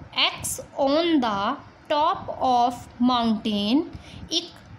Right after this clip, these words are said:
ਮਾਊਂਟੇਨ, ਪਹਾੜ ਦੇ ਉੱਤੇ ਇੱਕ ਪੁਆਇੰਟ X ਆ, ਉਹ ਕਿੰਨਾ ਵਾ? Is three thousand meter above the sea level।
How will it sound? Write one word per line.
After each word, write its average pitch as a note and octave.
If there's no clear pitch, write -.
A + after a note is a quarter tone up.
ਮਾਊਂਟੇਨ, C#4
ਪਹਾੜ D4+
ਦੇ A#3
ਉੱਤੇ C4
ਇੱਕ E4
ਪੁਆਇੰਟ B3+
X -
ਆ, G4+
ਉਹ E4
ਕਿੰਨਾ D#4+
ਵਾ? F4
Is G4
three A4
thousand D#4
meter C4+
above D4+
the C4
sea G4+
level। A#3